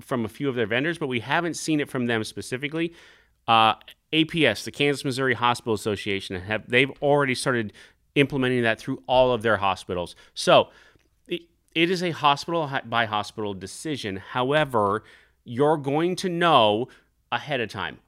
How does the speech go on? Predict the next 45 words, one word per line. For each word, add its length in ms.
when 180
you've 140
been 200
submitted 400
to 80
the 120
hospital 580
or 320
once 260
your 100
compliance 420
specialist 400
gets 200
in 60
touch 280
with 100
you 80
for 140
the 80
first 320
time. 240
Here's 400
the 320
safe 760
bet. 460
You 200
need 200
it. 220
A-, 220
and 160
that's 200
not 180
just 120
because, 360
and 100
I'm 160
not 180
saying 260
that 120
because 300
we're 260
going 300
to 100
require 560
it 160